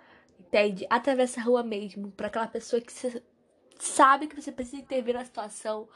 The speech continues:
mesmo que não tenha nada a ver com você, com sabedoria, é claro, com discernimento do Espírito, é claro,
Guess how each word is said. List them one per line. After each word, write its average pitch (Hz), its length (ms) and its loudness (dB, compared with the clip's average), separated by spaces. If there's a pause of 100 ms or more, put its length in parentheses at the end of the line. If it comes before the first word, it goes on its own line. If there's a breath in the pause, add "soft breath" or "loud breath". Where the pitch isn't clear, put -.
(240 loud breath)
mesmo 254 200 -2
que 285 80 -6
não 269 80 0
tenha 262 180 -4
nada 262 100 -2
a 254 120 -2
ver 254 40 -10
com 254 120 -14
você, 220 560 -6 (420 soft breath)
com 247 100 -6
sabedoria, 240 640 0
é 208 40 -2
claro, 226 500 2
com 226 160 -12
discernimento 220 640 -8
do 233 80 -10
Espírito, 220 580 -12
é - 20 -8
claro, 208 520 -4